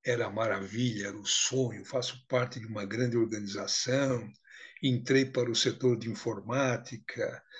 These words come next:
trabalhando com computadores de ponta, era o sonho.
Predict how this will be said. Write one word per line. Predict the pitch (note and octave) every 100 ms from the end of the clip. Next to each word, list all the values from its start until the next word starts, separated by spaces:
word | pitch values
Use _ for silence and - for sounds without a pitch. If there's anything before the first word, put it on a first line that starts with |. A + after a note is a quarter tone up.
| - -
trabalhando | A#2 A#2+ A#2 B2+ B2 A#2 A2+
com | B2 A#2
computadores | B2+ B2+ B2+ A2 B2 B2+ G#2+
de | A2
ponta, | A2 - B2+ C3 A#2+ - D#3
era | A3+ C#4 C#4+
o | A#3
sonho. | - - C3+ G2+ F#2 F2